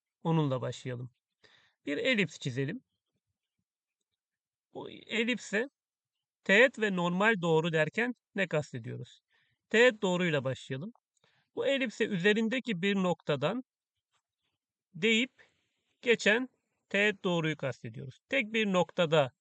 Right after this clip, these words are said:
elips ile teması olan doğruya teğet doğru diyoruz. Şu şekilde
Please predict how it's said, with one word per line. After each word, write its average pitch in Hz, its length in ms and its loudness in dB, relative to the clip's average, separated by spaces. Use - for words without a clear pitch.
elips 156 360 -2
ile 147 180 0
teması 147 520 0
olan 170 360 0
doğruya 175 440 2
teğet 170 380 2
doğru 123 280 -6
diyoruz. 123 440 -16
Şu - 160 -10
şekilde 170 580 -2